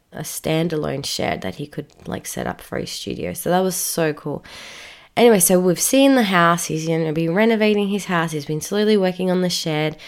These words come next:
Um, he was able to do some crowdfunding and, and get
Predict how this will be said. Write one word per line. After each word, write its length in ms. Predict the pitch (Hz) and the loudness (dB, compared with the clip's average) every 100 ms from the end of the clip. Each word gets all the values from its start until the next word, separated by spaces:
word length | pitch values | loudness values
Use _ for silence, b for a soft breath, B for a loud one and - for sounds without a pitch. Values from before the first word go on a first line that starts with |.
| B B B | B B B
Um, 140 | - 160 | -4 -2
he 100 | 175 | 0
was 100 | 165 | 2
able 160 | 175 | 0
to 100 | 185 | 0
do 120 | 185 | -2
some 200 | 175 160 | -4 -4
crowdfunding 1000 | 151 - 196 202 - 196 202 196 202 202 | -6 -2 0 0 0 0 2 2 2 2
and, 100 | 165 | 0
and 220 | - 165 160 | -2 -4 -2
get 340 | 160 - - | -4 -6 -10